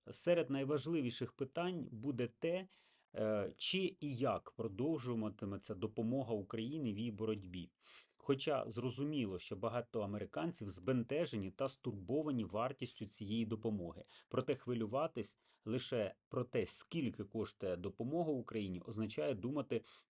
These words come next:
про це питання неправильно. Тобто ми бачимо, що цей інститут, він на боці України, він намагається пояснити, напевно, новій адміністрації Дональда Трампа, що Україну потрібно підтримувати.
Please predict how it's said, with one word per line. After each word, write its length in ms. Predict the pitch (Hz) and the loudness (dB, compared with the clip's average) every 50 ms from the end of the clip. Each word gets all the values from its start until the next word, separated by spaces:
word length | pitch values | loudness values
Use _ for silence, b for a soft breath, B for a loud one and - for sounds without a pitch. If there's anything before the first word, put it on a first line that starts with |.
| - 113 104 98 104 | -10 -8 -8 -6 -2
про 120 | - - | -2 -2
це 180 | - - 127 117 | 0 0 -2 0
питання 440 | - 104 - 123 127 131 127 117 | -2 -2 0 0 2 2 2 2
неправильно. 800 | 104 101 113 113 110 - 110 113 110 101 87 85 80 78 80 - - | 4 4 4 4 4 4 4 4 4 4 2 0 -4 -8 -10 -12 -10
Тобто 240 | - 92 - - 113 | -10 -10 -4 -2 -2
ми 100 | 113 110 | 0 0
бачимо, 400 | 110 139 143 - - - 101 98 | 2 0 0 0 -2 -6 -8 -8
що 200 | 101 - 110 101 | -8 -8 -8 -8
цей 300 | 98 - 139 127 110 110 | -4 -2 -2 -2 0 -2
інститут, 580 | 113 95 - - - 123 117 - - - - - | -4 -4 -4 -4 -6 -6 -6 -4 -6 -6 -2 0
він 120 | 107 104 | 0 2
на 80 | 107 107 | 2 0
боці 360 | 104 104 127 127 127 - - | 0 0 -2 -2 -2 -2 -4
України, 540 | 110 104 - - 110 113 107 101 90 82 78 | -4 -4 -4 -4 -4 -2 -2 -4 -4 -6 -4
він 140 | 85 110 127 | -4 -2 0
намагається 600 | 127 120 123 117 120 143 123 101 95 - - - | 0 0 -2 0 0 2 2 2 2 0 -4 -10
пояснити, 600 | - - 110 110 113 - - 123 107 - - 92 | -2 0 2 2 2 0 0 0 -2 0 -2 -6
напевно, 400 | 90 87 - 120 120 110 101 95 | -6 -4 0 0 2 2 2 0
новій 440 | 98 104 107 107 123 123 110 90 - B B B B B B B B | -2 -2 -2 0 0 0 0 0 -4 B B B B B B B B
адміністрації 960 | - 87 95 107 110 107 107 107 - 120 113 101 - - - 104 92 90 87 - B B B B B - | -8 -2 2 2 2 2 0 -2 0 2 2 2 0 -2 -4 -4 -2 -4 -4 -6 B B B B B -2
Дональда 420 | - 123 117 107 104 95 95 101 | 0 0 2 2 0 -2 -4 -6
Трампа, 440 | 101 - - 175 185 175 - - 92 | -2 0 0 0 0 -2 -2 -2 -2
що 240 | - - - 107 104 | -2 -2 -6 -6 -6
Україну 480 | - 104 104 - 123 127 147 156 131 | -6 -6 -6 -4 -2 0 0 0 -2
потрібно 520 | - - 113 - - 135 156 120 110 104 98 | -2 -4 -6 -4 -2 -2 0 0 0 0 0
підтримувати. 720 | 104 107 - - - 92 85 80 78 80 80 - - - | -2 -8 -8 -6 -4 -4 -4 -6 -6 -10 -14 -16 -16 -20